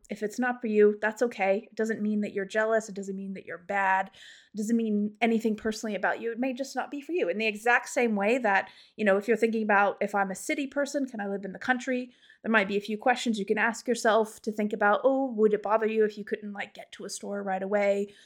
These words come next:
Would it bother you if there weren't, like, a lot of parties, blah, blah, blah?" Like, there are things you can ask yourself to sort of see if it's for you before you actually try it. Right? So those are things I would think about.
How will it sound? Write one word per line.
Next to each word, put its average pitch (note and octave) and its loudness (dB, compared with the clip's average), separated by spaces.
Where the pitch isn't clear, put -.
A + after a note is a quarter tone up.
Would G#3 2
it G3+ -4
bother G3+ 6
you G3+ 4
if G3+ 2
there F#3 2
weren't, G3 -4
like, F#3 0
a G#3 2
lot F#3+ 4
of G3+ -6
parties, B3+ 6
blah, G3+ 6
blah, G3 2
blah?" - 2
Like, G#3 4
there A3+ 6
are A3 2
things C4 0
you A#3 -2
can G#3 -4
ask G3 -4
yourself - -6
to G#3+ 0
sort G3+ 0
of F#3 0
see A3+ 0
if F#3+ 4
it's G#3 2
for - -4
you G3+ 6
before F#3+ -4
you F3 -4
actually E3 -6
try - -12
it. - -14
Right? C4+ 0
So A#3+ 2
those B3+ 12
are B3 6
things G#3+ 6
I F3+ 0
would F3+ -6
think F#3 -8
about. D#3+ -8